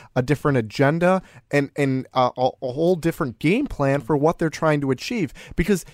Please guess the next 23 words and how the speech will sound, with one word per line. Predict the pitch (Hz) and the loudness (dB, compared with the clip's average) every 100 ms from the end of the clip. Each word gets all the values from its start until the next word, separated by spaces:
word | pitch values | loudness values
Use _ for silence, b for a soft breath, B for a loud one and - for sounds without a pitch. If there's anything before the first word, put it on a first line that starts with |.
| b | b
if | 170 | -4
they | - 180 | 0 -2
have | 147 202 220 | 0 -2 -2
the | 202 | -2
same | 196 - 180 170 | -4 -2 0 0
game | 151 156 143 | 0 -2 -2
plan | 147 139 131 127 b b - | 0 0 0 -2 b b -4
that, | 120 127 110 _ _ - | 2 4 2 _ _ -4
that | 127 | -4
you | 127 147 170 | 0 2 4
and | 143 | 6
I | 131 127 | 4 2
do | 117 110 104 | 0 -2 -4
to | - | -6
protect | - 139 147 123 | -8 -4 -4 -4
sovereignty, | - 135 127 131 127 127 123 b b | -4 2 2 2 -2 -4 -6 b b
society, | - 127 - 131 120 120 123 120 b - | -12 -8 2 4 4 2 0 -4 b -6
and | 127 113 | -4 -4
provide | - 131 120 120 113 | -6 -4 0 0 0
security | - - 156 147 139 | -8 -4 2 2 2
for | - 117 | -2 -6
this | 104 | -6
country, | - 202 196 - 120 | -4 -2 0 0 -2